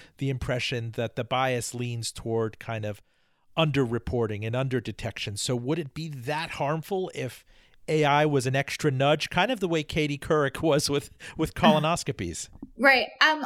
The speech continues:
Speaker 2: I'm not saying that we shouldn't be vigilant, and particularly if you have risk factors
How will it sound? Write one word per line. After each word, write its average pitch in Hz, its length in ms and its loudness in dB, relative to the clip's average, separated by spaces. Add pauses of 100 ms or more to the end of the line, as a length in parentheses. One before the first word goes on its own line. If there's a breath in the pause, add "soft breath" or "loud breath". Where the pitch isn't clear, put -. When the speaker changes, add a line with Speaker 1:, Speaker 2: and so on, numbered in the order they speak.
(120)
Speaker 2:
I'm 330 240 4
not 381 240 4
saying 294 400 2
that 254 160 4
we 233 120 2
shouldn't 220 360 0
be 202 120 4
vigilant, 185 600 -4
and 220 160 6
particularly 247 1080 4
if 220 200 2
you 233 100 2
have 220 300 6
risk 247 320 2
factors 208 680 4